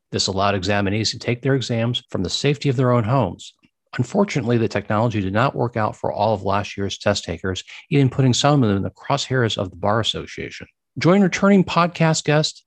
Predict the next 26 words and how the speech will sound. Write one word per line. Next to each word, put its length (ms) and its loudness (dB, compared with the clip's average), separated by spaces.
and 140 -4
California 560 2
ethics 340 -2
attorney 300 0
Megan 280 2
Savaya 420 2
as 180 -6
we 180 -4
take 280 -2
an 100 -2
in-depth 480 0
discussion 560 -4
of 80 -8
the 80 -18
tech 240 -4
problems 320 0
from 180 -4
last 280 0
year's 120 0
bar 240 2
exam, 380 -4
how 160 4
it 60 6
is 100 2
affecting 480 0
examinees, 600 0